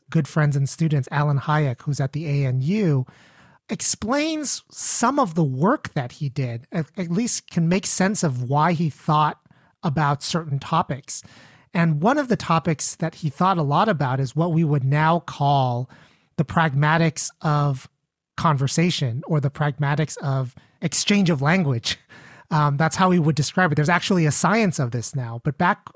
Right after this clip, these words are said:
when David Lewis was thinking about this, there was no such science. He helped invent it. And the way that it works is, wh-, you know, he has this paper where he talks about what are the rules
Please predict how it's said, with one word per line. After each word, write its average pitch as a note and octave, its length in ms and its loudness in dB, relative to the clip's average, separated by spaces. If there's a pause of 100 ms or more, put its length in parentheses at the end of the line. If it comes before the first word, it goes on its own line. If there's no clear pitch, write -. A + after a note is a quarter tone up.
(160)
when D3+ 120 0
David D#3+ 280 2
Lewis G#3 360 2
was C#3 320 -2 (280)
thinking F3 320 0
about C3 280 -2
this, C3 140 -4
there D3+ 120 2
was E3+ 260 2
no D#3 120 2
such - 280 -4
science. A2+ 420 -8
He D3 100 0
helped D#3 240 0
invent C3+ 420 -2
it. B2 180 -10 (800)
And F#3+ 180 2
the G3+ 60 4
way A3 240 2
that A#3 180 2
it D3+ 120 0
works G3 480 -2
is, D3 300 -2
wh-, D#3+ 380 -8
you E3+ 120 0
know, C#3+ 320 2 (460)
he E3 120 0
has F#3+ 200 2
this F3+ 120 -2
paper D#3+ 420 0
where C#3+ 180 2
he C#3+ 120 0
talks - 400 0
about B2 540 -4 (500)
what G#3 240 0
are G#3+ 160 4
the F3+ 120 4
rules D3 920 2